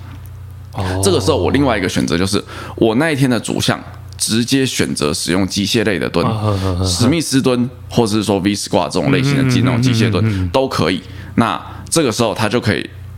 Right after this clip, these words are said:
Speaker 2: 让你比较好去控制你的动作，你有
Speaker 1: 你可以用腿推吗？
Speaker 2: 呃，我觉得腿推相对来说的话，都会被我放成是
Speaker 1: 辅助。
Speaker 2: 辅助项，
Speaker 1: 好，理解，
Speaker 2: 可能就中辅-，
Speaker 1: 理解。
Speaker 2: 因为我们讲一下动作的分类。我们这个身体动作分类有分为几个，就是我们先把它分成叫，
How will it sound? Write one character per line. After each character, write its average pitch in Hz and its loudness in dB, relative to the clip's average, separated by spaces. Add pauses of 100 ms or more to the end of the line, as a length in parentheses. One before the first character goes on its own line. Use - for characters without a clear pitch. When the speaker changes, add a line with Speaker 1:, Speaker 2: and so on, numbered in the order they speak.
Speaker 2:
让 120 2
你 90 0
比 69 -4
较 98 0
好 - -2
去 - -2
控 101 0
制 92 -4
你 80 -2
的 - -4
动 87 -2
作， 98 0
你 87 2
有 90 -2
Speaker 1:
你 151 0
可 151 2
以 - 4
用 156 2
腿 107 0
推 113 0
吗？ 110 -2 (440)
Speaker 2:
呃， - 0
我 101 0
觉 110 2
得 131 2
腿 107 0
推 98 2
相 98 0
对 98 2
来 71 -2
说 82 0
的 87 2
话， 90 2
都 98 2
会 101 2
被 95 0
我 52 -2
放 92 0
成 69 -2
是 - 0
Speaker 1:
辅 107 0
助。 107 0 (200)
Speaker 2:
辅 - -4
助 104 0
项， 95 0
Speaker 1:
好， 82 -4
理 92 0
解， 90 -4
Speaker 2:
可 95 -2
能 80 0
就 104 2
中 101 0
辅-， 85 -8
Speaker 1:
理 - 2
解。 - -
Speaker 2:
因 147 4
为 147 2 (380)
我 - 0
们 127 4
讲 120 0
一 - 0
下 139 2
动 131 2
作 117 2
的 90 0
分 101 2
类。 95 0 (280)
我 - 4
们 127 2
这 - 0
个 120 2
身 143 0
体 113 2
动 120 2
作 110 4
分 101 0
类 107 2
有 87 2
分 95 0
为 78 2
几 - -6
个， 50 -2
就 92 0
是 92 0 (240)
我 - 2
们 117 4
先 139 2
把 95 2
它 95 -2
分 110 0
成 95 2
叫， 95 0